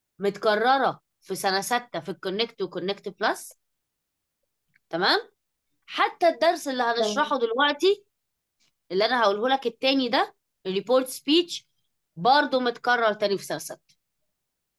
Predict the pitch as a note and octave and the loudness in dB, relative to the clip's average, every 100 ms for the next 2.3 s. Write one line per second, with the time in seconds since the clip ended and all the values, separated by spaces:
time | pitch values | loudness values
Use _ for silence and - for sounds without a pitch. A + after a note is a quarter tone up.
0 | _ _ _ _ _ A3+ A#3 B3+ B3 B3 | _ _ _ _ _ -4 0 2 2 2
1 | C#4 G4 G4 G4 E4 E4 E4 F#4+ G4 F#4 | 0 0 0 -2 0 0 0 0 0 4
2 | G#4+ A#4 A4 | 4 4 2